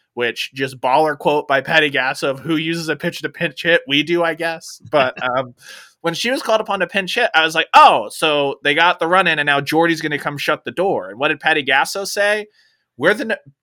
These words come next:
Speaker 1: she didn't say this, but basically what she said is, "We don't have other postseason stuff to worry about." What she was saying is, "We are locked down the number one seed. It doesn't really matter. We can lose this game. So let's find out what Kirsten Deal has."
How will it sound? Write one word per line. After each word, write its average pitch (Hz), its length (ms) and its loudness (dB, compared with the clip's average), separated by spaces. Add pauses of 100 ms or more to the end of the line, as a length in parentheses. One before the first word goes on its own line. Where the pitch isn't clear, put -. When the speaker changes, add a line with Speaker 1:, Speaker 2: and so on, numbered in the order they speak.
(120)
Speaker 1:
she 214 100 -8
didn't 240 200 -4
say 160 260 4
this, 185 260 0
but 143 140 -4
basically 214 320 0
what 147 120 -2
she 127 120 -10
said 131 260 0
is, 117 220 -4
"We 139 120 0
don't 175 220 0
have 165 400 4
other 147 220 0
postseason 156 460 -4
stuff 143 160 -10
to 117 60 -12
worry 151 160 2
about." 175 280 2
What - 120 -4
she - 140 -6
was 123 140 -6
saying 160 240 0
is, 131 180 -4 (380)
"We 147 160 2
are 160 100 2
locked 139 300 2
down 143 240 2
the 135 60 -8
number 135 220 -2
one 127 200 -2
seed. 156 260 -2
It - 80 -6
doesn't 127 240 -2
really 127 160 -2
matter. 127 340 2
We 135 120 -2
can 127 160 -14
lose 131 220 -4
this 135 120 -12
game. 147 380 -2 (320)
So 139 120 -2
let's 147 140 0
find 165 220 0
out 160 100 4
what 147 180 -4
Kirsten 151 340 -2
Deal 139 200 0
has." 139 560 2